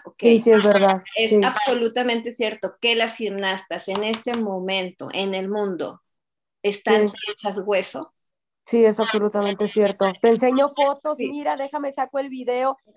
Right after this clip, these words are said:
Speaker 2: Le
Speaker 1: Ok.
Speaker 2: dije, "Mira,
Speaker 1: Ok.
Speaker 2: yo sí puedo ver el video", le dije, "pero vamos a terminar primero la sesión", porque eso es lo que de alguna forma te está
Speaker 1: Eh, eh,
Speaker 2: haciendo
Speaker 1: sí,
Speaker 2: daño.
Speaker 1: entonces cuando tú, cuando tú te crees ese pensamiento, o sea, yo,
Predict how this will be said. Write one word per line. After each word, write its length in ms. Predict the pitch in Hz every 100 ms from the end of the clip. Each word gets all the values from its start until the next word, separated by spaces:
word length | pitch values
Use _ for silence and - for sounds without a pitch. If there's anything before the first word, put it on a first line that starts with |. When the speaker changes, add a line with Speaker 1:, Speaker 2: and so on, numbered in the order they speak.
| -
Speaker 2:
Le 100 | 254
Speaker 1:
Ok. 20 |
Speaker 2:
dije, 200 | 269 294
"Mira, 360 | 262 277 226 262 _ _
Speaker 1:
Ok. 160 | 220 220
Speaker 2:
yo 160 | 311 403
sí 160 | 415 427
puedo 260 | 320 320
ver 160 | 285 285
el 100 | 277
video", 400 | 262 233 226 214
le 140 | 196
dije, 340 | 180 185 170 180 _ 165 _ _
"pero 480 | 269 277 294 339 -
vamos 360 | 208 254 269 285
a 60 | 262
terminar 460 | 247 233 233 240
primero 360 | 320 269 285 277
la 140 | 262
sesión", 400 | 262 262 302 285
porque 340 | 254 240 - 277
eso 160 | 277 285
es 40 |
lo 160 | 269 254
que 320 | 233 214 185
de 120 | 196 214
alguna 380 | 214 233 240
forma 440 | 240 240 226 226 233 _ _
te 80 | 202
está 220 | 240 226
Speaker 1:
Eh, 160 | 190 202
eh, 120 | 196
Speaker 2:
haciendo 20 |
Speaker 1:
sí, 160 | 196 196
Speaker 2:
daño. 40 |
Speaker 1:
entonces 500 | 226 220 254 285 277 -
cuando 400 | 233 226 214 214
tú, 240 | 254 247 _ -
cuando 460 | 233 226 220 214
tú 220 | - 247 247
te 160 | 277
crees 320 | 269 247 247 -
ese 240 | 214 233 233
pensamiento, 880 | 226 254 269 269 262 247 240 226 226
o 60 | _ _
sea, 140 | - 233
yo, 260 | 240 247